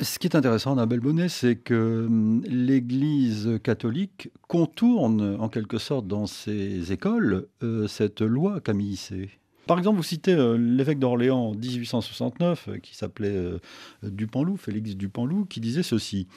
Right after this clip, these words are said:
Euh, « La philosophie n'est pas interdite aux femmes, mais ne doit pas être trop dédaignée par elles.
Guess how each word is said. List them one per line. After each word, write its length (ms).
Euh, « 160
La 100
philosophie 540
n'est 140
pas 200
interdite 380
aux 60
femmes, 340
mais 220
ne 160
doit 240
pas 160
être 320
trop 340
dédaignée 720
par 420
elles. 460